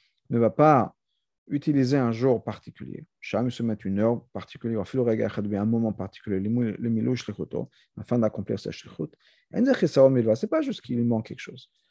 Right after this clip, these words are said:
כך שלא נתעלה כפי שהיכול צריך להתעלות, que ce juif aura pu s'élever encore plus qu'il aura pu s'élever. Il arrive à tel niveau, il aura pu arriver à une madriga supérieure. C'est pas juste ça.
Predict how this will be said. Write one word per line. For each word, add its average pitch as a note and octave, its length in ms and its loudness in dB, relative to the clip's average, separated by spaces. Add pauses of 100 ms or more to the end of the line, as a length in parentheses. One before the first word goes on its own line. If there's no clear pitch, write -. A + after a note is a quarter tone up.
(220)
כך D3+ 200 4
שלא D#3+ 220 2
נתעלה C3 380 2
כפי - 140 -14
שהיכול A#2+ 440 2
צריך - 240 -6
להתעלות, A2 340 -4
que - 180 -10
ce - 160 -12
juif A#3+ 280 -4
aura E3 140 -2
pu F3+ 160 -6
s'élever C#3 360 0
encore C3 260 -6
plus C#3 160 -8
qu'il B2+ 180 -6
aura G#2+ 100 -2
pu - 140 -14
s'élever. - 280 -10 (760)
Il - 140 -6
arrive G3 220 -2
à C#3+ 60 -2
tel C3 240 0
niveau, B2+ 280 0
il D#3+ 80 -2
aura C3+ 120 -6
pu B2 200 -10
arriver A#2 320 -2
à - 20 0
une G#2+ 200 -2
madriga A2 360 0
supérieure. - 420 -12 (560)
C'est - 120 -20
pas - 100 -2
juste A2 200 -10
ça. A3 160 -8